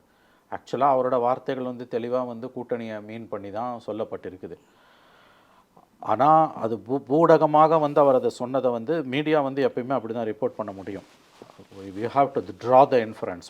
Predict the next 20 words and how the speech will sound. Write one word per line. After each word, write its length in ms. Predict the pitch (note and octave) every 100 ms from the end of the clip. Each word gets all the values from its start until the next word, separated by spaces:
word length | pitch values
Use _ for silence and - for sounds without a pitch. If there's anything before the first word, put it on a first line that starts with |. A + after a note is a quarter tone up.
| -
பொலிட்டிக்கல் 600 | A2+ A#2 C3 A#2 G#2+ G#2
ரிப்போர்ட்டிங் 360 | - A#2 A2+ G#2
தெரிஞ்ச 200 | G#2+ G#2+
எல்லாருக்குமே 540 | G#2 G2 A#2 A2+ A#2+ A2
அது 160 | F#2
தெரியும். 420 | - E2+ D#2+ G#2+ E3+ - - _ _ _
சுயமரியாதை 720 | - - B2+ A#2+ A#2+ C3+ B2+ B2
உள்ள 140 | A#2
எந்த 140 | A2
ஜேர்னலிஸ்ட்டும் 460 | A2+ A#2 A#2+ A2+ -
அப்படி 200 | G2 G#2+
தான் 140 | A#2
அதை 140 | G#2+ F#2+
வந்து 200 | F#2 G2
பண்ணுவோம். 300 | F#2 F#2 F2 - _ _ -
அதனால 260 | G2+ D#3 C3
அவங்க 200 | D3+ C#3+
என்ன 200 | C#3+ F3+
போட்டாங்கன்னா, 440 | D3+ C#3+ C#3 A#2 F3+
இந்த 440 | D#3+ A#2+ G#2+ G2